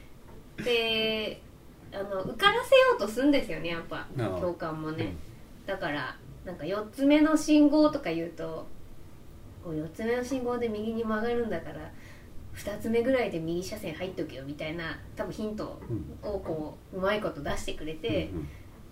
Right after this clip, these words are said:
Speaker 2: ていう、まあ、そういう試験だったんですけど、あの、試験、あの、教官の、その、教習所の教官の息子なんで、
Speaker 1: うん。
Speaker 2: あの、ちょっとそこら辺うざいんですよ。
Speaker 1: うん。
Speaker 2: <laughs>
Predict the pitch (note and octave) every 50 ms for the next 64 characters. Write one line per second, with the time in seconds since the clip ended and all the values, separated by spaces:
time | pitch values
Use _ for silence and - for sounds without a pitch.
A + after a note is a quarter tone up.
0 | - - D4 C#4+ C#4 C#4 C#4 C4+ C4+ B3+ - C#4+ C#4+ C#4+ C#4+ C#4 - - A3 F#3+
1 | F3 E3+ E3+ - - D#3+ D#3 D3+ E3 - - - C3+ D3 E3 E3+ D#3 D#3 D3 -
2 | - - - - - - - - - - - - E3 E3 D#3+ D#3 D3+ C#3+ C#3+ C#3+
3 | C#3 C3+ C3+ C#3 - - - - - - - - - - - - - - - -
4 | - - - - - - - - - - - - - - - - - - - -
5 | - A#4 C5+ A#4+ F4+ - - - G3+ G3 - F#3+ - - - F4 G4 A4 A4 -
6 | A#4 A4+ G#4+ G#4+ G#4 G#4+ F4+ C4+ - - - - G3+ F#3+ F#3+ F#3 - D#4+ F4 F#4+
7 | F#4 - G#4+ G4+ G4 G4+ G4 F#4 D4+ - D#4 D#4+ D#4+ - E4 D#4+ D#4 D4+ C#4+ A#3
8 | A#3 B3 - - - C#4+ C#4 C#4 C4+ A3+ F3 D#3 D3 D3+ C#3+ G#2 F#2 E2 - -
9 | - - - - - - - - - - - - - E3 D#3 D#3 D3+ D3+ C#3 C#3
10 | C#3+ C#3+ - - - - - - - - - - - - - - - - - -
11 | - - G4+ G4 - - - - D4 - - A3+ A3+ A3 A#3 G#3 G3 G3 F#3+ F#3+
12 | G#3+ G3+ F3 D3+ - - - - - A#2 G#2+ - D4+